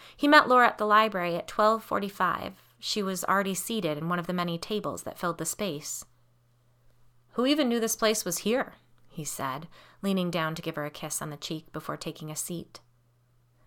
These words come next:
"I know, isn't it charming?" "So, what's the deal with this woman?" "She seemed really nice. Her story time was awfully cute," Laura began. "Yeah, great, honey, but what exactly do you think she can do for us?"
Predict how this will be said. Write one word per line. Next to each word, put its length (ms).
"I 120
know, 380
isn't 200
it 100
charming?" 540
"So, 380
what's 380
the 100
deal 220
with 100
this 220
woman?" 400
"She 280
seemed 360
really 240
nice. 560
Her 120
story 300
time 220
was 120
awfully 360
cute," 440
Laura 260
began. 580
"Yeah, 300
great, 400
honey, 280
but 320
what 160
exactly 480
do 80
you 60
think 160
she 100
can 180
do 180
for 200
us?" 380